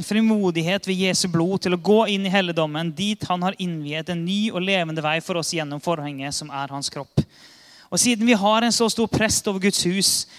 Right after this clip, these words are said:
la oss komme fram med oppriktig hjerte og full visshet i troen, med hjertet renset for vond samvittighet og kroppen badet i rent vann.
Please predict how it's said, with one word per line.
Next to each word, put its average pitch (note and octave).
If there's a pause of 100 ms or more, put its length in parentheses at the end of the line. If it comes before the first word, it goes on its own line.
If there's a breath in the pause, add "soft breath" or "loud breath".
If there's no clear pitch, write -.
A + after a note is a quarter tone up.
la G3+
oss G#3+
komme G#3+
fram G3+
med F#3
oppriktig G3+
hjerte F#3+
og F3
full A3+
visshet F#3+
i -
troen, D#3+ (320 loud breath)
med D3+
hjertet F#3+
renset F#3+
for F3+
vond G#3
samvittighet F3
og -
kroppen F#3
badet F#3
i E3+
rent E3
vann. D3+